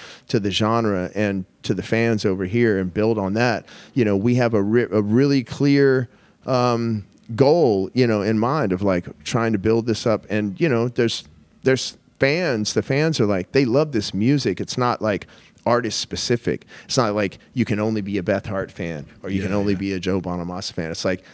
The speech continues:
Speaker 1: they love the music in general and they love the people that pour their passion into making this music. And so there's room for all of us to be successful and to, you know, enjoy, uh, bringing our music to the people over here. And we just wanna do that as well.
Speaker 2: Fantastic.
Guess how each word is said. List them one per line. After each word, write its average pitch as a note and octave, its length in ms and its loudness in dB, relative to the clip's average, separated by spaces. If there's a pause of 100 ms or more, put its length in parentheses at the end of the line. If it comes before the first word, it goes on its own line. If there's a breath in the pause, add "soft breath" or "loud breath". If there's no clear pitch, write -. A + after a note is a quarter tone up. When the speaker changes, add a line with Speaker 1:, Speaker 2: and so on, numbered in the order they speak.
Speaker 1:
they C#3 140 2
love C#3 380 0
the - 80 -12
music G#2+ 460 -2
in F2 140 -6
general G2 360 -2
and F#2 100 -6
they F#2 100 -4
love A2+ 260 2
the G#2 80 -8
people A2+ 340 -2
that F#2+ 140 0
pour A2 320 0
their F#2 160 0
passion G#2 560 -4
into F#2+ 300 -4
making G2 320 -2
this F2 200 -6
music. A#2+ 380 -2 (400 loud breath)
And A2 260 0
so C3 200 2
there's A2 140 0
room C#3 180 -2
for B2 160 0
all A#2 180 2
of A#2+ 100 0
us G#2+ 140 -4
to G2 80 -6
be G2 320 -2 (100)
successful A2+ 640 -2
and G2 100 -2
to, F#2 320 0
you A2+ 140 0
know, G2 140 -2
enjoy, G#2+ 640 0 (300 loud breath)
uh, G2+ 280 0
bringing A2 360 0
our A2+ 140 0
music B2 340 0
to G#2 80 -6
the E2+ 80 -10
people C#3+ 320 0
over E2 160 0
here. E2 240 -2
And D#2 100 -6
we F#2 120 -2
just F#2+ 180 -8
wanna F#2+ 180 -4
do F#2 180 0
that E2+ 140 0
as D#2 140 -6
well. F#2+ 240 -4 (520)
Speaker 2:
Fantastic. A2 720 -6